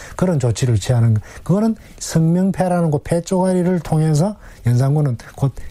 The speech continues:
자기가 가는 것으로 생각하라. 결국은 자기의 왕의 권위를 그렇게 나타내기 위한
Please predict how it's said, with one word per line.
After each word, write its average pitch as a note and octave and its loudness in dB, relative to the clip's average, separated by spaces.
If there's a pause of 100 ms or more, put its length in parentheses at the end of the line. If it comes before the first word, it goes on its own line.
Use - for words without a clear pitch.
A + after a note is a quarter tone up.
(260)
자기가 D#3+ 0
가는 B2+ 2
것으로 G#2+ 0 (220)
생각하라. A#2+ 0 (580)
결국은 B3+ 0 (260)
자기의 D#3 2
왕의 C#3+ 2
권위를 C#3+ 2
그렇게 C3 0
나타내기 B2 2
위한 A#2+ 2